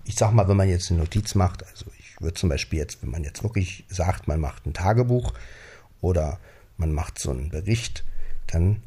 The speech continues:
ich gehe jetzt gleich nochmal auf niedrig und dann,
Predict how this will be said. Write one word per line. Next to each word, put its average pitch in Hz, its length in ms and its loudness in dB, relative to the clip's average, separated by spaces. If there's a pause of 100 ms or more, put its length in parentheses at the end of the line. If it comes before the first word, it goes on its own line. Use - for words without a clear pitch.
(500)
ich - 220 -2
gehe - 100 0
jetzt 80 140 0
gleich 90 240 4
nochmal 85 260 6
auf 71 260 -6 (220)
niedrig 175 540 0 (580)
und 95 380 2
dann, 87 300 4